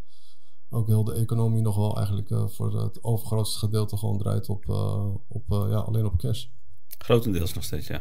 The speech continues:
Speaker 1: Ja.
Speaker 2: Maar in Nederland volgens mij is het al lang, eh, bijna, bijna, bijna afgeschaft.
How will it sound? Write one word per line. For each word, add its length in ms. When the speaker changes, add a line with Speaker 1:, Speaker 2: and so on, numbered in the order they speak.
Speaker 1:
Ja. 260
Speaker 2:
Maar 100
in 40
Nederland 280
volgens 200
mij 100
is 60
het 100
al 80
lang, 200
eh, 340
bijna, 400
bijna, 360
bijna 240
afgeschaft. 600